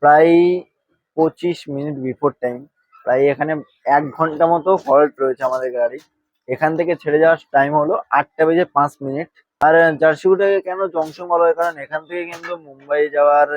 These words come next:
যে মেন লাইনটা রয়েছে, সেই মেন লাইনটা ভাগ হয়ে যায়। আর আমরা যেদিকে যাচ্ছি সেই লাইনটা, অর্থাৎ জগদ্দলপুরের যে লাইন, এছাড়াও কিন্তু, আহ, এখান থেকে কিন্তু আবার বিজয়নগরম এই লাইনটাও যাওয়া যায়, বা এখান থেকে পুরী যাওয়ার যে লাইন, সেটাও কিন্তু এখান থেকেই ভাগ হয়ে যায়।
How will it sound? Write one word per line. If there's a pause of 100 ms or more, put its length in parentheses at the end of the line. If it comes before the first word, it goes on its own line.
যে
মেন (140)
লাইনটা
রয়েছে, (140)
সেই
মেন
লাইনটা
ভাগ
হয়ে
যায়। (460)
আর
আমরা
যেদিকে
যাচ্ছি
সেই
লাইনটা,
অর্থাৎ
জগদ্দলপুরের
যে
লাইন, (420)
এছাড়াও
কিন্তু, (200)
আহ,
এখান
থেকে
কিন্তু
আবার
বিজয়নগরম (200)
এই
লাইনটাও
যাওয়া
যায়,
বা (260)
এখান
থেকে
পুরী
যাওয়ার
যে
লাইন, (260)
সেটাও
কিন্তু
এখান
থেকেই
ভাগ
হয়ে
যায়।